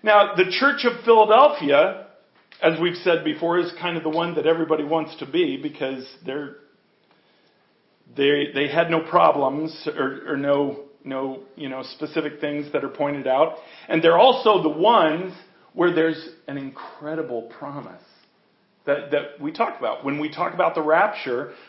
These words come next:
we go to Revelation three, verse ten. The harpazo, that, that's, that's when Jesus Christ comes, meets us in the cloud, and takes his church home, right?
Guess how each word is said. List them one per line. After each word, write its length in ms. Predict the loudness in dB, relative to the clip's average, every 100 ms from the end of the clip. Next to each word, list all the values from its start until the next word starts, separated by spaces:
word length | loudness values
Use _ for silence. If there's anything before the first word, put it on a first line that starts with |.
| -8
we 220 | -6 -2
go 320 | 0 0 -2 -4
to 180 | -4 -2
Revelation 640 | -2 -6 -4 -8 -8 -12 -12
three, 120 | -12
verse 220 | -10 -12 -10
ten. 240 | -14 -14 -16 _ _ _ _ _ _ _
The 80 | 0
harpazo, 680 | 2 2 2 2 2 0 4
that, 280 | 2 2 2
that's, 220 | 0 -2 -18 -20 -2
that's 220 | 0 0 0
when 240 | -2 -2
Jesus 560 | -2 0 0 0 -6 -6
Christ 540 | -2 4 6 6 4 -4 -16 -20 _
comes, 540 | 2 4 4 2 -4 -8
meets 380 | -4 -4 0 0
us 200 | 0 -4
in 120 | -8
the 60 | -8
cloud, 260 | 0 2 2
and 100 | -4
takes 280 | -10 -12 -8
his 200 | -8 -8
church 300 | -6 -6 -4
home, 360 | -2 0 -2 -4
right? 260 | -4 -4